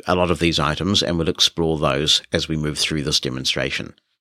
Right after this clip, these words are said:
The read menu is obviously a critical item in the Envision smart glasses, and I'm going to look at that extensively,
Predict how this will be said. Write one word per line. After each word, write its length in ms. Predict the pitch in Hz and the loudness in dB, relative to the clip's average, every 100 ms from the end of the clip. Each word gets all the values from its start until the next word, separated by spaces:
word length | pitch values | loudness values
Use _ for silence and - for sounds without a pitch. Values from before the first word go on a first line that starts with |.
| _ _ _ - - - - | _ _ _ -20 -20 -12 2
The 100 | 151 | 2
read 420 | 131 175 220 190 | 6 6 4 4
menu 520 | 117 90 80 82 85 | 4 4 4 2 2
is 160 | 104 101 | 2 4
obviously 460 | 113 107 - 101 95 | 4 4 2 2 2
a 40 | |
critical 560 | - - 139 131 120 - | 0 0 0 2 -2 -2
item 420 | 92 90 - 80 82 - | -2 -2 -2 -4 -4 0
in 180 | 104 | 2
the 140 | 98 92 | 4 2
Envision 440 | 85 87 92 87 | 2 0 -2 -2
smart 380 | - 92 80 - | -2 -2 -2 -4
glasses, 640 | 85 78 76 80 73 - - _ 95 | -4 -2 -2 -4 -4 -8 -8 _ 2
and 240 | 95 95 | 4 4
I'm 100 | 101 | 4
going 200 | 151 180 | 4 4
to 100 | 139 | 4
look 180 | 127 - | 4 4
at 60 | |
that 160 | 107 98 | 2 2
extensively, 720 | 92 - 98 92 85 92 95 | 0 0 0 0 0 0 0